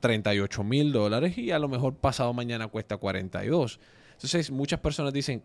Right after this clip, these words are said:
"¿Cómo yo hago el intercambio? ¿Cómo yo pago en Bitcoin cuando yo no sé? Eso no va a tener un número fijo".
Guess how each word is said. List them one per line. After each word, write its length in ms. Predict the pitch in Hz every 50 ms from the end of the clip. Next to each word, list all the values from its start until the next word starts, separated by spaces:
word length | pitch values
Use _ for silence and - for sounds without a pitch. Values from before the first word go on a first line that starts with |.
| - _ -
"¿Cómo 320 | - 151 147 151 165 165
yo 160 | 147 147 147
hago 160 | 143 143 147
el 60 | 143 143
intercambio? 920 | 139 135 - - 113 98 - - - 160 165 170 156 131 110 107 104 104
¿Cómo 240 | - - 123 135 135
yo 120 | 131 123
pago 440 | 104 - - 117 120 147 160 160 131
en 140 | 113 107 98
Bitcoin 540 | 98 101 95 - - - 104 101 98 95 95
cuando 340 | - - 101 98 98 95
yo 240 | 98 95 101 113 113
no 160 | 117 117 117
sé? 500 | 110 - - - 135 127 117 107 101 98 -
Eso 200 | - 120 - 165
no 80 | 151 139
va 100 | 131 127
a 20 |
tener 140 | 123 123 120
un 60 | 117 113
número 220 | 113 107 101 92
fijo". 480 | - - - 233 214 - - - -